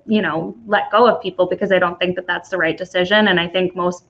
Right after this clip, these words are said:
organizations understand that they need their people. Um, but that doesn't stop the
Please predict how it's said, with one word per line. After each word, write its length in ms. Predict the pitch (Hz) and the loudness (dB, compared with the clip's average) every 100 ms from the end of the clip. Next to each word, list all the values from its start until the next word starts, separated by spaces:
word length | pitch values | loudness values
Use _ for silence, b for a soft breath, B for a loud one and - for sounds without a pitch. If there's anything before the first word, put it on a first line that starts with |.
| _ - | _ 0
organizations 800 | 208 190 185 180 175 180 185 180 | 2 2 2 2 0 0 0 0
understand 540 | 165 175 175 185 170 | 0 -2 -2 -2 -2
that 120 | 170 | -2
they 100 | 170 | -4
need 240 | 170 165 175 | -2 -4 -4
their 120 | 170 | -6
people. 520 | - 160 208 269 294 B B B B 240 | -6 -2 2 2 2 B B B B 4
Um, 580 | 240 214 190 - - - | 6 6 4 -2 -6 2
but 200 | 262 247 | 2 4
that 140 | 247 | 2
doesn't 300 | 247 233 233 | 2 2 -2
stop 360 | - 208 208 - | 0 0 0 -2
the 160 | - | -8